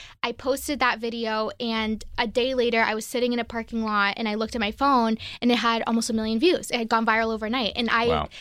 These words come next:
Speaker 1: I still don't know, like, it, you, that was so much luck, like, the algorithm, who knows what it does. It was just, it was pure luck that at that moment, that video did that. I'm not even sure a video like that would do well nowadays. Like,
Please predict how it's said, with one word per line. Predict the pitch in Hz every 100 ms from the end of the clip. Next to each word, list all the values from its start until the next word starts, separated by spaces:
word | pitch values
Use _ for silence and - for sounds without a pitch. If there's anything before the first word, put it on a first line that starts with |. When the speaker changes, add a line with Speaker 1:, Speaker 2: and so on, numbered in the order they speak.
| -
Speaker 1:
I | 269 349
still | - - 269 254 254 247 - - _ 202
don't | 269 202 196
know, | 208 208 220
like, | 214 196 -
it, | 240 240 -
you, | 226 240 285 277 -
that | - 254
was | 226 -
so | 254
much | 226 226 208
luck, | 190 -
like, | 208 - -
the | 220 -
algorithm, | 262 269 254 254
who | 220 359
knows | 302 262 226
what | 254 262
it | 269
does. | 226 233 233 - - -
It | 262 -
was | 294 285
just, | 302 - -
it | 254
was | 247 - -
pure | - - 214 214 214
luck | 214 208 202 - -
that | 196 -
at | 208 -
that | 214 247
moment, | 247 240 240 226 -
that | 208 208
video | 226 220 208
did | 196 220 220
that. | 208 202
I'm | - 214
not | 214 254
even | 262 240
sure | 226 220 214
a | 220
video | 226 220
like | 220 208
that | 214
would | 208 196
do | 220 262
well | 277 277
nowadays. | 277 269 269 277 254 262
Like, | 233